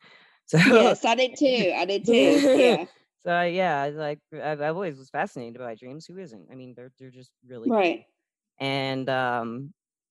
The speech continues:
Speaker 1: so then, like, probably in my late teens and onward, I started reading dream dictionaries and stuff like that. So, um, have you ever had any dreams in-, interpreted, Misty?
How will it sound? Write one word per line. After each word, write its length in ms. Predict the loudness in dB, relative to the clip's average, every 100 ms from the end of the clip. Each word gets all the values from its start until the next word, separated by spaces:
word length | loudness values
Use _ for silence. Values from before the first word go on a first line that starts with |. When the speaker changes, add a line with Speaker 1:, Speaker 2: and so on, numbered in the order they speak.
| _ _ _ _ _ -8
Speaker 1:
so 240 | -2 0
then, 340 | 2 2 2 2
like, 200 | 0 -4 _ -6
probably 400 | -2 0 0 2
in 80 | 2
my 120 | 2
late 280 | 0 -2 -2
teens 340 | 0 0 0
and 140 | -2 -2
onward, 380 | -2 -4 -4
I 40 | -6
started 300 | -4 -6 -6 -8
reading 380 | -6 -4 -4
dream 260 | -6 -6 -6
dictionaries 680 | -6 -8 -8 -6 -6 -8 -8
and 120 | -12
stuff 200 | -12 -14
like 180 | -16 -6
that. 220 | -4 -4 _ _ _ _ _ _ _ _ _ _ _
So, 360 | -2 2 4
um, 360 | 2 2 0 -2
have 160 | -2
you 100 | 0 0
ever 200 | 0 -2
had 180 | -4 -4
any 120 | -4
dreams 340 | -4 -4 -4
in-, 140 | -8 -10 -10
interpreted, 520 | -8 -8 -6 -6 -4
Misty? 400 | -6 -12 -16 -20